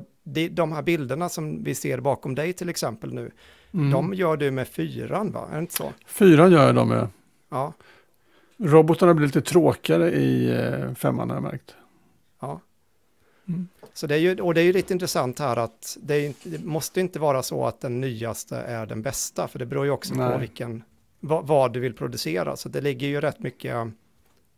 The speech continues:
Speaker 1: ja, eh, kunskap bakom, liksom, hur man använder de här modellerna, för vilket ändamål och så då.
Speaker 2: Visst är det så.
Speaker 1: Men de där robotarna då bakom dig där, där,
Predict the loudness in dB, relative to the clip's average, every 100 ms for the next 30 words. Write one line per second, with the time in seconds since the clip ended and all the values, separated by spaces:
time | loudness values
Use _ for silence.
0 | _ _ _ _ _ -12 -12 -14 _ _
1 | _ -14 -12 -10 -14 -18 -16 -4 -4 -2
2 | -4 -6 -2 0 0 -4 -8 -8 -8 -6
3 | -2 -2 -2 -2 -2 -4 -8 -8 -8 -8
4 | -8 -10 -12 -12 -12 -10 -8 -8 -6 -8
5 | -10 -10 -10 -12 -14 -16 _ _ _ _
6 | -20 -14 -6 -6 -4 -4 -4 -4 -8 -10
7 | _ _ _ _ _ _ _ _ _ _
8 | _ -20 -12 -2 2 6 6 6 4 0
9 | 0 0 2 2 0 -2 -2 -2 0 0
10 | 0 0